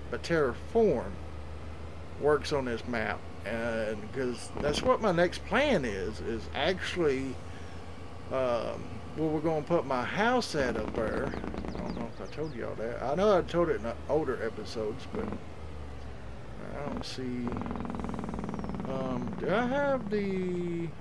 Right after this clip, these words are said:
show bale mods on? Let's see. Let's go here.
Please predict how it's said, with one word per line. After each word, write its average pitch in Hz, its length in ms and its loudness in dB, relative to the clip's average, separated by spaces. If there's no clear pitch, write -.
show 180 260 2
bale 156 340 4
mods 208 480 0
on? 226 360 2
Let's 165 260 -4
see. 85 320 -4
Let's 156 680 2
go 139 360 2
here. 120 600 0